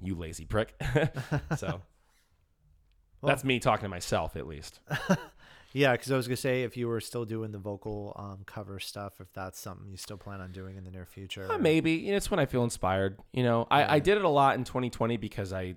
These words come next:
Speaker 1: I, like, Hero to Fall wasn't doing anything. I wasn't in any other bands, and so I was like, "Fuck it, I'll just do this," and it worked out.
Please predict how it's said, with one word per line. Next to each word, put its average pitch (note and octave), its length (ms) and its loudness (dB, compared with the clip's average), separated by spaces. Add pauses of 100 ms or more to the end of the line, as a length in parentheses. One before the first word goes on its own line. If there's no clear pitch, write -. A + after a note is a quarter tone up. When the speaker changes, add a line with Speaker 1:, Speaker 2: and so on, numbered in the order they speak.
Speaker 1:
I, F2+ 300 -6
like, F2 380 -8 (480)
Hero A#2 320 4
to G#2+ 60 2
Fall G#2 220 4
wasn't G2+ 220 -2
doing F#2+ 160 -4
anything. F#2 300 -4
I F2 80 -4
wasn't F#2 240 -4
in F#2 80 -6
any F2+ 120 -6
other F2+ 160 -4
bands, F2 520 -8
and E2 100 -12
so - 100 -10
I D#2+ 40 -6
was E2 100 -10
like, D#2+ 140 -16
"Fuck - 240 -8
it, E2+ 60 -10
I'll E2 100 -10
just - 180 -16
do F2+ 160 -8
this," F#2 380 -6
and F2 180 -12 (300)
it E2+ 80 -8
worked - 200 -4
out. B2 280 2